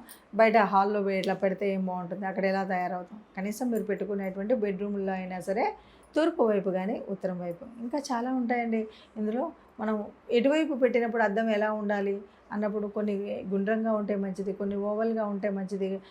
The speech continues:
కొన్ని స్క్వేర్ షేప్‌లో ఉంటే మంచిది అనేటువంటిది ఉంటాయి. సరే, అద్దం గురించి ప్రత్యేకమైనటువంటి ఓ శాస్త్రమే చెప్పొచ్చు. అలాంటిది అద్దాన్ని మాత్రం ప్రస్తుతం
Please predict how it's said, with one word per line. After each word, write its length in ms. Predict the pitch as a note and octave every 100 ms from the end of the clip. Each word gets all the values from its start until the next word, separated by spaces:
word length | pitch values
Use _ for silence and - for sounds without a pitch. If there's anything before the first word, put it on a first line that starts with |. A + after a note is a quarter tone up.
| - -
కొన్ని 200 | A#3+ A3
స్క్వేర్ 360 | - G#3 A3+
షేప్‌లో 340 | A3 A#3 A3+ G#3+
ఉంటే 200 | G3+ G#3+
మంచిది 400 | G3+ F#3+ G3 G3
అనేటువంటిది 540 | G3 G3+ G3 G3+ B3
ఉంటాయి. 400 | G#3+ G#3 G3+ - - - -
సరే, 320 | C4+ C#4 -
అద్దం 320 | G3+ G3+ B3+
గురించి 260 | B3+ A#3+ B3
ప్రత్యేకమైనటువంటి 880 | G3+ F#3+ A#3 A3+ A3+ A3 G#3 G#3 G3+
ఓ 140 | F#3+
శాస్త్రమే 560 | F#3+ F#3+ G3+ G#3+ B3 B3+
చెప్పొచ్చు. 480 | A3 A3 G3 - G3 - - G3
అలాంటిది 460 | G3 G#3 G#3+ C#4 E4 - -
అద్దాన్ని 380 | F#3 F3 G#3+ A3
మాత్రం 440 | F#3+ F3 G#3 A#3 - -
ప్రస్తుతం 520 | F#3+ F#3+ G#3+ G#3